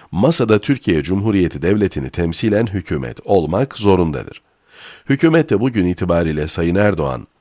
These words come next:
şahsında temsil edildiğine göre bu işin birinci muhatabı Sayın Erdoğan'dır.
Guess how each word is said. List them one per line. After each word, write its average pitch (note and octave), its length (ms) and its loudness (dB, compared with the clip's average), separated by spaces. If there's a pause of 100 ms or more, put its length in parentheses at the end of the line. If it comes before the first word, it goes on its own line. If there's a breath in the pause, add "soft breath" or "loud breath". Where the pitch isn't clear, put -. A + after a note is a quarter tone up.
şahsında C#2+ 600 -4
temsil E2 420 -4
edildiğine D#2 540 0
göre - 400 -2 (300 loud breath)
bu E3+ 140 8
işin C2 380 -2
birinci D#2+ 360 -2
muhatabı F2+ 680 0 (200 soft breath)
Sayın E2+ 520 -2 (200)
Erdoğan'dır. A#1 680 -4